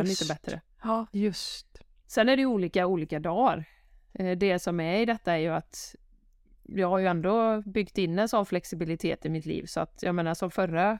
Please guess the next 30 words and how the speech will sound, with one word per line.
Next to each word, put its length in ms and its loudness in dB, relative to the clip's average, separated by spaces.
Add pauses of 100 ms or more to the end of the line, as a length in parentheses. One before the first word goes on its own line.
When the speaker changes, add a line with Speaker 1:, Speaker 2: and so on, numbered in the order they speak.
(100)
Speaker 2:
onsdagen 400 -2
när 60 0
vi 60 0
hade 200 0
Malin 380 2
då, 180 -2
eh, 560 -6
då 280 -6
var 120 0
ju 100 2
du 140 2
och 100 0
jag 340 0
ganska 300 -4
trötta 340 -4
efter 220 -2
det. 220 -2 (480)
Vi 120 -2
käkade 320 -2
lunch 600 -4 (140)
och 360 -6
jag 320 0
hade 180 -2
fått 220 -4
en 80 2
avbokning 880 -2
på, 480 -2
på 140 -2
en 100 -2
testsession. 600 -4